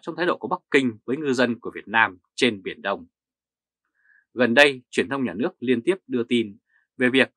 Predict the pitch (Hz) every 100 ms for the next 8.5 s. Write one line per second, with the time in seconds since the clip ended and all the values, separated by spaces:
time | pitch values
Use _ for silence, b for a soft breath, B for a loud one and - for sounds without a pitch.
0 | _ 120 127 135 - - 135 107 - 110
1 | 120 - 127 120 185 240 _ _ _ _
2 | 131 208 - 175 156 220 147 95 - 107
3 | 151 - 131 139 139 131 - 101 120 -
4 | 90 87 90 175 - _ _ - 113 120
5 | 107 113 107 98 - 101 82 - 127 120
6 | 107 - _ _ _ - 135 117 202 _
7 | _ 107 127 123 123 156 156 170 139 123
8 | 113 - 104 107 95